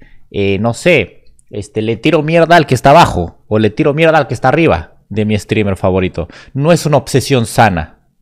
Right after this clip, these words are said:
¿me entiende? Entonces está mal. Hay gente que dice, "Bueno, pues en T V Top,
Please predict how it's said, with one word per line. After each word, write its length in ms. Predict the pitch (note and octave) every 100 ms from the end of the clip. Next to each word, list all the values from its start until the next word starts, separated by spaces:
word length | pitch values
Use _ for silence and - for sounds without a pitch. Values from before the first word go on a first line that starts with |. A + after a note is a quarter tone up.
| _ _ _
¿me 100 | F#2
entiende? 340 | G2 B2 A#2 G2
Entonces 320 | G2+ A2 A2
está 280 | G2 - G2
mal. 420 | G2 F2+ - _ _ _ _ - - _
Hay 140 | A2+
gente 260 | A2+ C#3 B2+
que 80 | B2+
dice, 200 | A#2 G2
"Bueno, 340 | C#3 C3+ G#2
pues 160 | G#2+ A2
en 160 | G2+
T 80 | -
V 160 | C#3+ C3
Top, 320 | D3 D3+